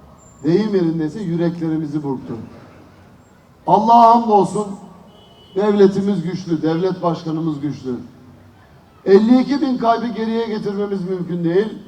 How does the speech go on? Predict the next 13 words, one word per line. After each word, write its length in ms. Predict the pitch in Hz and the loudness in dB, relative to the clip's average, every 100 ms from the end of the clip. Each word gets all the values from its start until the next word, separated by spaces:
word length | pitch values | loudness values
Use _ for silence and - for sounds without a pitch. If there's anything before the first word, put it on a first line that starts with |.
| - - _ | -20 -20 _
ama 300 | - 196 175 | -6 -4 -4
bütün 320 | 170 220 247 202 | -6 -4 -4 -2
devlet 440 | 190 160 151 - | -2 -2 -6 -4
deyim 240 | 170 208 | -2 -2
yerindeyse 400 | 190 160 151 131 | -2 -4 -4 -8
seferber 540 | 139 175 170 185 185 190 | -8 -8 -4 -4 -2 -2
oldu 440 | 165 156 196 196 - - - - _ _ - | -2 0 -2 -4 -10 -20 -20 -20 _ _ -4
ve 60 | - | 0
hayatlar, 720 | 170 196 202 202 208 220 - | 2 4 4 2 -4 -6 -6
hayat 420 | 165 202 208 175 | -4 -2 -2 -4
normale 460 | 185 185 185 202 180 | -8 -6 -6 -4 -4
döndürülmeye 640 | 180 180 170 165 160 151 | -4 -2 -2 -2 -2 -2
çalışılıyor. 500 | 151 135 113 123 117 | -4 -8 -8 -10 -12